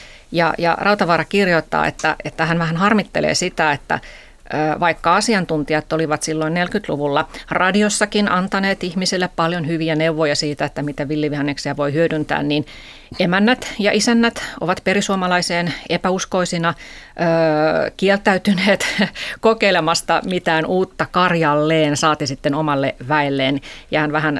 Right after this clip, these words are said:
tässä ihmettelee, että onko niin, että nämä nykypolven, ö, lihavat vuodet ovat, ovat tuota, laiskistaneet ihmiset, että appelsiineja tuodaan Lappiin asti, ö,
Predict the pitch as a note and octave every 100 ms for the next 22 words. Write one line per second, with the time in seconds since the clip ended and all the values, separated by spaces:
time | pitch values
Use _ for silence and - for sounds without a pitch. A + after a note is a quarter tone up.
0 | - D#3 D3+ D#3 E3+ E3+ - D3 C#3 C3+
1 | - D3+ - - - D3 D3+ E3+ E3 D3+
2 | - D3 C#3+ C3+ - E3+ E3+ D#3+ D#3 D3
3 | C#3+ C#3+ C#3 - - C#3+ C#3+ B2+ - E3
4 | E3 D#3 D3 D3 - D#3 D#3 D#3+ D#3+ -
5 | C#3 C#3 - - - - - - F3 -
6 | E3+ D3+ - D#3 D3 - - - - -
7 | F3+ F3+ - D#3+ - D3+ D3 C#3+ D#3+ C#3+
8 | D3 C3 C3+ C#3+ - D3 - - - -
9 | E3 - E3 D3+ D3+ D3+ D3 D3 E3 D#3
10 | D3 D3 D#3+ - - C#3 C#3+ D3 - -
11 | - - - -